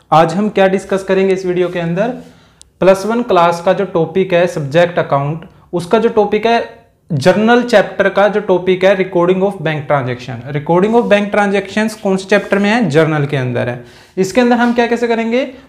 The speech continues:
उन एंट्रीज के बारे में स्टडी करेंगे जिसके, जिसके अंदर क्या होता है, बैंकिंग ट्रांजैक्शंस होते हैं, जिसके साथ बैंक का लेन देन होता है। और लेकिन जो बैंकिंग ट्रांजैक्शंस होती है उनके अंदर जो रूल लगता है,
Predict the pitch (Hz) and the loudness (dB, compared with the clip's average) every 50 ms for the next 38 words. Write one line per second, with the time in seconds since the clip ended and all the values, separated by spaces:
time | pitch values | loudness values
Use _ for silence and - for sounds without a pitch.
0 | _ - 147 135 156 214 247 262 262 247 240 233 240 226 233 220 - - 233 208 | _ -6 0 4 6 6 8 8 6 6 4 2 2 0 0 0 0 2 2 6
1 | 220 220 214 214 214 220 214 - - 202 190 208 196 196 175 160 165 165 170 175 | 6 6 6 4 2 -2 -2 0 0 2 2 2 2 0 0 2 2 0 0 2
2 | 185 196 208 214 175 180 185 190 185 - - 214 214 214 214 220 208 185 156 165 | 2 2 2 2 2 2 2 2 0 -4 -2 0 0 2 2 2 2 0 -2 -4
3 | 180 175 - 208 202 202 202 196 - 208 208 190 202 - 226 240 202 170 180 175 | -4 -4 -2 -2 -2 0 -2 0 2 2 2 2 4 4 2 2 4 2 2 2
4 | 185 - 208 208 196 202 180 170 165 156 151 - 175 160 147 151 131 135 143 139 | 2 0 -2 -2 0 0 2 2 2 0 0 -2 -4 -4 -2 -4 -4 -2 -2 -2
5 | 139 160 156 - 190 185 202 214 214 190 165 175 175 180 175 196 208 196 180 165 | -2 -2 0 0 2 4 4 2 4 4 2 2 2 2 2 2 2 2 2 2
6 | 165 160 160 170 170 160 151 135 131 - 127 117 110 101 - - _ _ _ _ | 2 2 0 0 0 -2 -4 -4 -4 -2 -2 -4 -4 -6 -10 -18 _ _ _ _
7 | _ _ - - - - - - - - 196 226 240 233 226 180 190 214 208 247 | _ _ -20 -20 -20 -18 -18 -2 2 6 6 6 6 4 2 0 0 0 0 0
8 | 285 269 226 233 254 262 269 262 226 196 214 208 214 208 254 254 247 247 233 220 | -2 0 2 4 4 4 4 2 2 2 0 0 0 -2 -2 -2 0 0 0 0
9 | 214 208 208 - 226 220 214 220 190 - - - 170 170 175 202 - - 202 208 | 0 -2 -4 -4 -6 -4 -2 -2 -2 -2 -2 -2 0 2 2 2 2 2 0 2
10 | 202 220 240 240 233 247 233 226 254 220 185 196 208 202 196 190 147 135 131 139 | 4 4 4 4 4 4 4 4 4 2 4 2 2 4 4 2 2 0 0 -2
11 | 123 113 82 - - | -2 -2 -2 -6 -12